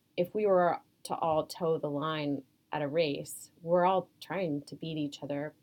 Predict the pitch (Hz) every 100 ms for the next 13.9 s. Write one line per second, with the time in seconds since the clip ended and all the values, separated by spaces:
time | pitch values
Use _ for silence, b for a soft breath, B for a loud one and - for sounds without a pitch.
0 | - 165 - 170 156 156 160 b b b
1 | - 175 160 - 175 175 170 151 147 147
2 | 147 - _ _ - 156 160 156 - 135
3 | 147 147 - 147 - 170 185 147 143 143
4 | 156 143 147 156 170 185 202 185 170 156
5 | 151 - - - 156 156 - - 160 180
6 | 190 175 156 151 - - 175 160 151 151
7 | 202 196 156 147 147 - 165 151 180 -
8 | 151 - 151 151 - 160 156 160 b b
9 | b 180 - 170 160 151 127 143 160 160
10 | 139 139 139 143 - b b - - 156
11 | - 156 151 147 - - 139 - 147 170
12 | - - _ _ _ _ _ _ - -
13 | - 190 190 175 170 196 190 180